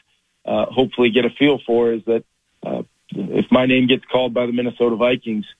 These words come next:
uh, that, that's a really positive thing for me based upon the play caller, the head coach, the offensive weapons, the offensive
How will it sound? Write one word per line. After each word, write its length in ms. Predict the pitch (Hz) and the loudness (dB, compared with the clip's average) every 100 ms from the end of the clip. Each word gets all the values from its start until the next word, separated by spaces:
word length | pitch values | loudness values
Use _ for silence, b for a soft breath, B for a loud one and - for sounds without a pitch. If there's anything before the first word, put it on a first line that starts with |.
| _ _ - | _ _ -4
uh, 160 | 107 | -2
that, 240 | 110 120 - | 2 0 0
that's 240 | 117 113 117 | -2 0 2
a 20 | |
really 220 | 120 117 | 2 2
positive 500 | - 120 117 117 113 - | 0 0 0 -4 -4 0
thing 180 | 123 117 | 0 0
for 60 | 113 | 2
me 200 | 127 120 | 4 4
based 320 | 117 113 - | 2 -2 -4
upon 260 | - 120 113 | -2 0 0
the 80 | - | 0
play 220 | 123 113 | 0 0
caller, 360 | 113 110 107 | 0 0 0
the 100 | 104 | -2
head 200 | 110 120 - | 0 -2 0
coach, 300 | 120 113 - - b b b 117 | 0 0 -2 -10 b b b 2
the 80 | |
offensive 500 | 120 123 - 123 117 | 2 0 -4 -6 -4
weapons, 500 | 107 120 120 113 107 - | 0 0 0 -4 -6 0
the 120 | 113 | 2
offensive 480 | 123 120 123 117 | 2 0 -4 -6